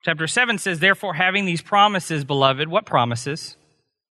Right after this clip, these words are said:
Well, the promises he promised in chapter six, that, uh, the Lord will welcome his people, that he will be their father, and they will be his sons and daughters.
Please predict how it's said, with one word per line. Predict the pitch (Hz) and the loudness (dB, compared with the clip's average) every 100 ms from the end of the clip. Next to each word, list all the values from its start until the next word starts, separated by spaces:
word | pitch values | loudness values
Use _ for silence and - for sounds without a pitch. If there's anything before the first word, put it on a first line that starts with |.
| _ _ _ _ _ _ _ - | _ _ _ _ _ _ _ -10
Well, | 147 | -2
the | |
promises | 175 180 - 170 | 0 0 -2 -2
he | 165 | -2
promised | - - 160 170 160 160 | -2 2 2 2 -2 -4
in | 160 | -4
chapter | 165 147 156 | -2 -4 -4
six, | 143 196 156 - - - _ 135 | -4 0 -2 -2 -16 -16 _ -6
that, | 135 135 _ _ _ _ _ _ _ _ _ | -4 -4 _ _ _ _ _ _ _ _ _
uh, | - 123 120 120 | -4 -2 0 -2
the | 117 135 | -2 -4
Lord | 139 160 156 | 0 0 0
will | 151 | -2
welcome | 135 190 233 - 180 131 | 0 0 0 -2 -4 -2
his | 135 113 | -4 -6
people, | - 127 117 104 - _ _ _ _ _ _ _ _ _ _ _ _ _ _ 131 | -2 -2 -2 -10 -12 _ _ _ _ _ _ _ _ _ _ _ _ _ _ 0
that | 147 139 _ _ _ _ _ - | 0 0 _ _ _ _ _ -2
he | 143 | 0
will | 160 | 0
be | 156 180 170 | 2 0 0
their | 175 175 170 | 2 2 0
father, | - - 175 240 180 113 113 | -6 -4 -2 -2 -4 -8 -8
and | 123 120 - _ _ _ - | -8 -12 -20 _ _ _ -2
they | 151 175 | 0 0
will | 180 | 0
be | 185 180 | -2 0
his | 180 175 | 0 -2
sons | - 185 185 175 | 0 0 0 -4
and | 170 | -4
daughters. | 175 208 175 110 - - - | 0 0 -2 -8 -14 -18 -18